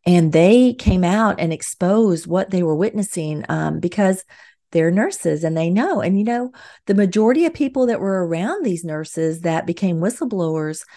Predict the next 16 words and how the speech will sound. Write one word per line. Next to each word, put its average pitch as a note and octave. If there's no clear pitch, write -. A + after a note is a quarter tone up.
they, F#3+
they G3
were D#4+
in F#4+
the C#4+
minority. G3
And F#3+
the F3+
question, A3
you F#3+
know, E3+
begs E3+
to -
a-, -
ask F#3+
is, D#3+